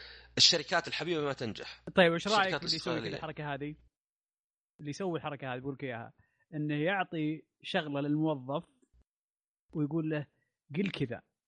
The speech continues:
Speaker 2: وارسل لي مثلًا بإيميل علشان نبرز، نبرزه قدامهم."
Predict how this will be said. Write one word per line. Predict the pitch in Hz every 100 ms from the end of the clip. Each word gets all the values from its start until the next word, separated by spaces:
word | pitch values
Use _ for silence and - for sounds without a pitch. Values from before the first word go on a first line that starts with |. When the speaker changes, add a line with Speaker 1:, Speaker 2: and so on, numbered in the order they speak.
| _ _ _
Speaker 2:
وارسل | 156 160 - 175
لي | 160
مثلًا | 147 139 139
بإيميل | 147 143 156 202 - _ _ _ _ _ -
علشان | 147 156 - 180 196 226 - _ _ _ _ _ _ _ _ _ _ _ _ _ _
نبرز، | 175 170 180 151 156 147 147 - _ _ _ _ _ _ -
نبرزه | 170 147 131 131
قدامهم." | 139 123 131 107